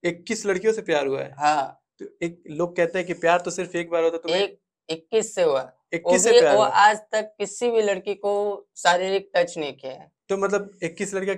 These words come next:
Speaker 1: छोड़कर क्यों चले गए?
Speaker 2: मतलब, जैसे हम फर्स्ट, जैसा किसी को प्रपोज करने जाते हैं
Speaker 1: हाँ।
Speaker 2: कि पसंद है, ऐसा वैसा, तो
Speaker 1: मना कर
Speaker 2: वो
Speaker 1: देते
Speaker 2: टाइम
Speaker 1: हैं।
Speaker 2: पे वो रिजेक्ट होता है ना,
Speaker 1: हाँ।
Speaker 2: वैसा, मतलब, इक्कीस बार हुआ है।
Speaker 1: मतलब,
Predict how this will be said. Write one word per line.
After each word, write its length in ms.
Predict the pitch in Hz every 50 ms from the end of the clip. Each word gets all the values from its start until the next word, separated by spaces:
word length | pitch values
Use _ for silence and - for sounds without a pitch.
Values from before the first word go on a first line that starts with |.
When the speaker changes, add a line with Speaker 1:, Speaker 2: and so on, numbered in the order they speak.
| 190 - -
Speaker 1:
छोड़कर 300 | - 180 180 185 185 175
क्यों 200 | 170 180 190 175
चले 260 | 170 170 147 135 131
गए? 200 | 127 135 - - - 175
Speaker 2:
मतलब, 400 | 185 208 226 247 247 247 - _ _ _ _ _ _ _ -
जैसे 320 | 165 165 180 175 175 202 202
हम 220 | 196 190 196 185
फर्स्ट, 420 | 190 - - 196 196 185 185 -
जैसा 400 | 190 185 180 175 175 170 175 185
किसी 200 | 170 - 170 165
को 100 | - 175
प्रपोज 480 | 165 - 160 160 160 - 170 165 165 -
करने 260 | - 156 156 160 156
जाते 280 | 147 139 127 - - 240
हैं 180 | - - _ _ _ _ _ 151
Speaker 1:
हाँ। 320 | 147 143 139 135 - _ _ _ _ _ _ _ -
Speaker 2:
कि 400 | 165 165 165 165 170 165 160 -
पसंद 340 | 165 165 165 180 165 165 165
है, 160 | 165 165 160
ऐसा 180 | 151 151 151 156
वैसा, 300 | 151 151 151 147 151 151
तो 720 | 151 - _ _ _ _ _ _ _ _ _ _ _ -
Speaker 1:
मना 160 | 165 180 156 151
कर 80 | 151
Speaker 2:
वो 100 | 151 -
Speaker 1:
देते 100 | - -
Speaker 2:
टाइम 120 | - 202 196
Speaker 1:
हैं। 80 | 190
Speaker 2:
पे 60 | 214
वो 300 | 214 214 214 220 220 214
रिजेक्ट 460 | 208 202 196 196 180 208 202 202 - 202
होता 200 | 190 190 - 208
है 80 | 233
ना, 220 | 233 196 - - _ _ _
Speaker 1:
हाँ। 380 | 156 147 147 143 139 143 147 - -
Speaker 2:
वैसा, 380 | 170 180 185 180 - 220 220 220
मतलब, 320 | 214 208 208 220 220 190
इक्कीस 360 | 202 202 - - - 233 196
बार 180 | 175 175 185 170
हुआ 200 | 165 147 139 135
है। 180 | 127 127 - _ _ _ _ _ _ _ _ _ _ 165
Speaker 1:
मतलब, 240 | 185 202 233 233